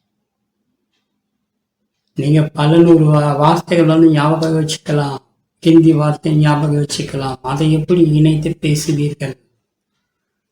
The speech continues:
जोड़, भारत जोड़ना यात्रा अभी हो गया ना, जोड़, சேர்த்தல், கூட்டல்.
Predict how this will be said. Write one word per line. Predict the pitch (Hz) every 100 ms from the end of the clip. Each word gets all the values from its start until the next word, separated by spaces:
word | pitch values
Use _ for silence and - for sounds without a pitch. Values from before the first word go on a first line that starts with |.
| _ _ -
जोड़, | 151 165 151 123 - _ _ _ _ _ _ _ _ _ _ -
भारत | 147 147 156 160 151
जोड़ना | 151 151 151
यात्रा | 151 147 147 147 143 _ -
अभी | 151
हो | 151 147
गया | 151 151
ना, | 208 220 - _ _ _ -
जोड़, | 147 147 147 127 117 _ _ _ _ _ _ _ _ _ _ _ _ _ _ _ _ _ _ _ _ _ _ _ _ _ _ _ _ _ _ _ _ _ _
சேர்த்தல், | - - - 156 156 - 143 131 - _ _ -
கூட்டல். | 160 151 - 135